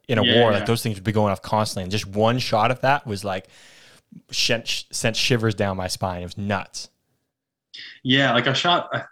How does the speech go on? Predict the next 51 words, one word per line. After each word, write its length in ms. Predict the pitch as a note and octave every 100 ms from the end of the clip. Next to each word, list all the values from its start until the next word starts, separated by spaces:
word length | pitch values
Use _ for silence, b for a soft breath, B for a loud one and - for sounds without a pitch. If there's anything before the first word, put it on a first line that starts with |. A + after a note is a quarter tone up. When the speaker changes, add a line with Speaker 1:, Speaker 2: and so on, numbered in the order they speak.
| _
Speaker 2:
my 140 | C#3+ D#3
uncle 280 | D#3 F3 D3
has 120 | B2
a 40 | A2+
couple 280 | - - G#2
guns. 260 | F#2+ G#2
He's 120 | A#2+
got, 200 | B2 A#2+
he's 140 | A#2+ A#2+
on 100 | A#2
a 40 |
farm. 260 | - A2+ G#2+
I 80 | C3
don't 100 | D#3+
know 140 | A2+
what 100 | A2
he 60 | G#2+
has. 300 | G#2 A2+ A#2+
They're 80 | C3+
nothing, 300 | C#3 B2 G#2
like, 120 | G2+
crazy 340 | - A2+ G#2+ G2+
or 40 |
whatever. 260 | G#2 G#2+ A2+
And 80 | G#2+
I 40 |
shot 240 | - G#2+
him 240 | G2+ G#2 G#2
five 340 | - G2 G#2
or 100 | G#2
six 400 | G#2 - A2 -
years 160 | G#2+ G#2+
ago, 220 | A2 A2+
whatever. 400 | A#2 A#2 C#3+ D3 B B B B
But 100 | A2+
I'd 80 | -
love 160 | A#2 A#2+
to 80 | C3
shoot, 320 | - A2+ G#2+
like, 280 | G2 F#2+ - _ -
some, 300 | B2+ A2 -
like, 160 | A#2
heavy 300 | - B2 A#2+
duty, 460 | A#2 A2+ A2 A#2 - _ -
some 180 | - B2+
heavy 260 | C3+ C3
duty 240 | B2+ A2+ A#2
guns. 300 | A2+ A#2 C3
It'd 60 |
be 80 | B2+
so 300 | - - A2+